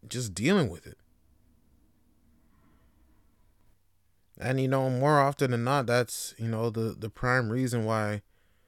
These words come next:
a lot of relationships don't work out. People aren't patient. People don't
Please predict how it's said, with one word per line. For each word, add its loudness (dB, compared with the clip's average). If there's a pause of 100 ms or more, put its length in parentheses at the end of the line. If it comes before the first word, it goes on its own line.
(300)
a -6
lot 2
of 4
relationships -2
don't -4
work -4
out. -6
People -6
aren't -2
patient. -6
People -8
don't -6